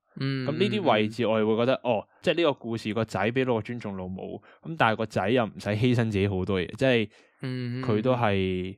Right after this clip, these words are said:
Speaker 2: 冇做嘢啫，噉但係佢唔係廢咗，即係佢唔會隻，隻手畀老虎咬咗，佢唔會凍傷，佢冇好大嘅傷害啊，喺佢自己身上。
Speaker 1: 佢嘅行動有合理性存在，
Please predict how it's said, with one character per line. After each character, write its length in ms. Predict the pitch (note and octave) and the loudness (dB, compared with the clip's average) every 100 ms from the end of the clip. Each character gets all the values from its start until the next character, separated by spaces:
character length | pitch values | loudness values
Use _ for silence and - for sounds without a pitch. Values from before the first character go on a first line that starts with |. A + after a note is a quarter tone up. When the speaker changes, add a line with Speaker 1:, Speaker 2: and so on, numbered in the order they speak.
| _ | _
Speaker 2:
冇 200 | - G2 | -8 -6
做 160 | G2 G2+ | -2 -2
嘢 320 | F#2+ F2+ F#2 | -2 -2 -2
啫， 120 | G#2+ G#2+ | 0 0
噉 100 | G#2+ | -2
但 220 | F#2+ F#2 | -4 -4
係 40 | G#2+ | -6
佢 60 | |
唔 80 | F#2+ - | -8 -8
係 100 | - | -12
廢 280 | - G#2 F#2+ F#2+ | -4 0 0 0
咗， 120 | F#2 G2+ | -2 2
即 80 | B2 | 2
係 140 | G2+ - - _ | 0 -4 -20 _
佢 180 | - A#2 | 2 2
唔 160 | G2 G2 | 2 2
會 480 | A2 G#2+ A2 A2+ - _ _ _ | 4 6 4 2 -4 _ _ _
隻， 160 | A#2+ A2 - _ | 0 0 -6 _
隻 120 | - A#2 | -2 0
手 280 | G#2 G2 | 4 4
畀 240 | A#2+ B2 B2+ | 6 4 6
老 120 | A2+ | 2
虎 140 | G#2 | 2
咬 60 | A#2 | 0
咗， 360 | - F#2+ G2 G#2+ G2+ A2+ | 0 0 2 4 4 4
佢 100 | A2 | 2
唔 40 | G2 | 0
會 100 | G2 | -2
凍 380 | G#2 G2 G2+ | 0 0 0
傷， 400 | G2+ A2+ G#2 G2+ | 0 0 2 0
佢 200 | G#2 C3+ - | -2 -2 -2
冇 440 | A#2 F#2+ A#2 A#2+ | -2 0 0 0
好 320 | A#2 A2 C#3 - - | -2 -2 -2 -6 -2
大 160 | G2 - F#2+ | -2 0 0
嘅 840 | F#2+ F#2+ G#2+ G2 G2 F#2+ F#2+ F#2 | 0 -2 -2 -2 -2 -4 -6 -10
傷 440 | - - C#3 C3+ C3+ | -8 2 4 4 2
害 240 | A2 F#2+ | 0 2
啊， 100 | F#2+ G2+ | 2 2
喺 80 | G#2+ | 2
佢 20 | |
自 80 | G2+ | 2
己 220 | F#2 F#2 | 0 -4
身 120 | G2 | 0
上。 0 | |
Speaker 1:
佢 180 | A#2+ C3+ | 2 2
嘅 20 | |
行 260 | C3+ B2+ A2+ | 2 -2 -2
動 160 | A2 A2+ | -2 0
有 100 | A2+ | 0
合 140 | B2 - | -2 -2
理 160 | A2 A2+ | -4 -2
性 200 | A2+ A2 | -2 -4
存 180 | G#2+ | -6
在， 120 | G#2 | 0